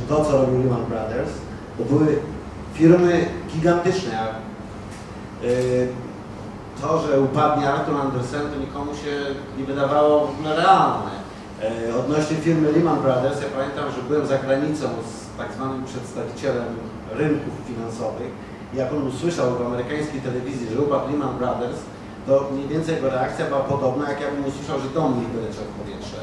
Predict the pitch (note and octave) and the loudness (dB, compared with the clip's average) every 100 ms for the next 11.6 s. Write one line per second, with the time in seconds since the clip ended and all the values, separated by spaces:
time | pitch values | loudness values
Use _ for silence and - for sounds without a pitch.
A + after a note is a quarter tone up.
0 | - - - A#2+ D#3+ F3 - E3 C#3+ A2+ | -10 -10 -10 -2 0 0 0 -4 -4 -6
1 | D3 D3+ D3+ - - C3+ C3+ G3+ G3 - | -4 -4 -6 -10 -10 -10 -6 0 2 2
2 | - - - G2 G2+ G#2 G#2 G2+ G2+ G#2 | -4 -8 -10 -10 -10 -8 -8 -10 -10 -10
3 | - - G2+ A2 A2 G#2+ A2 A2 G#2+ G2+ | -12 -12 -10 -8 -6 -4 -2 -2 -4 -8
4 | - - A2+ B2+ C#3+ C3+ D3 D3 - - | -12 -12 -8 -6 -6 -6 -6 -6 -8 -8
5 | D3 D#3+ E3 D#3 - - - D3+ - E3 | -6 -6 -6 -8 -10 -12 -6 -2 0 0
6 | D#3 D#3 F3+ D#3+ D3 D3+ D#3 D#3+ - E3 | 0 2 2 2 2 2 2 -2 -4 -6
7 | D#3+ D#3+ D#3+ - E3 E3+ E3+ - A3+ G#3+ | 0 0 0 -4 -2 0 0 2 2 2
8 | - - - - - - - - - - | 0 -6 -10 -10 -8 -8 -8 -10 -8 -8
9 | - - G#3+ - - F#2 - - - - | -8 2 4 4 0 -6 -8 -10 -10 -12
10 | - - C3+ C3 F#3 F#3 E3+ E3+ D#3 D3+ | -12 -4 -4 2 4 4 2 0 -2 -2
11 | - - - - E3 | -4 -10 -12 -2 4